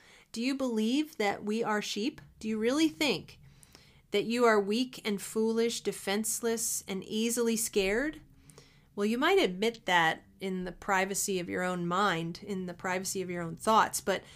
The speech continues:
the messages of the world are constantly telling us the opposite, right?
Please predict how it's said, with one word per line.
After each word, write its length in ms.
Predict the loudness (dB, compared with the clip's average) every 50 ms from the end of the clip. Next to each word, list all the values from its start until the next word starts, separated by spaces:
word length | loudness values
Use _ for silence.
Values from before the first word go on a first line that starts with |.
| -20 -20 -20 -8 -4
the 100 | -2 0
messages 640 | 2 4 4 4 4 2 0 -2 -2 -4 -6 -8
of 60 | -8
the 100 | -8 -8
world 440 | -6 -2 0 2 2 4 4 2 0
are 80 | -2 -6
constantly 680 | -8 -10 -6 -2 0 0 0 0 -2 -4 -4 -4 -6
telling 420 | -8 -4 -2 0 0 2 0 -2 -2
us 160 | -4 -6 -6
the 160 | -6 -6 -4
opposite, 480 | -2 -2 -4 -4 -6 -6 -8 -6 -8 -8
right? 320 | -6 -4 -4 -4 -6 -8